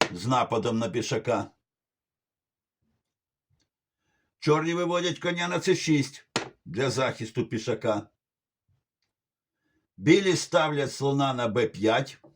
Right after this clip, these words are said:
розігруючи іспанську партію.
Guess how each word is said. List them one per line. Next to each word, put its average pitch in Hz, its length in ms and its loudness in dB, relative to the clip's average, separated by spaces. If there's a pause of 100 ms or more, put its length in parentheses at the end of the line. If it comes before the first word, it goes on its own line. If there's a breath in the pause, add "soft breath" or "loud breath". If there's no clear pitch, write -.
(1080)
розігруючи 123 800 -2
іспанську 110 640 -4
партію. - 600 -2